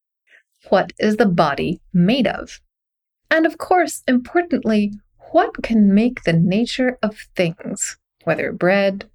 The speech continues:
or wine or quicksilver, change, and how?"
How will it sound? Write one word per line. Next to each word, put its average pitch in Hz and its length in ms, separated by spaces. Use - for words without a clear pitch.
or - 240
wine 190 640
or 151 180
quicksilver, 190 800
change, - 720
and 208 380
how?" - 380